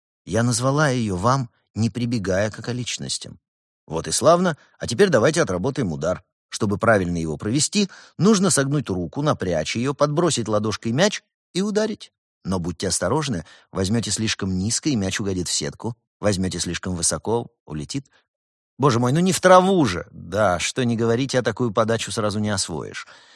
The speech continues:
Давайте как-нибудь придем на корт, и я покажу вам несколько других, попроще".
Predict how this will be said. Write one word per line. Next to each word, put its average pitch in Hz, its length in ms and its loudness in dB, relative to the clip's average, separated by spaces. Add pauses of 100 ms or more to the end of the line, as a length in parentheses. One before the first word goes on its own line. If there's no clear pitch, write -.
(160)
Давайте 160 320 2
как-нибудь 123 440 0
придем 113 340 0
на 104 100 -2
корт, 175 340 -2
и 123 60 -2
я 135 120 0
покажу 117 340 -4
вам 123 180 0
несколько 113 380 -4
других, 98 420 -8
попроще". - 600 -6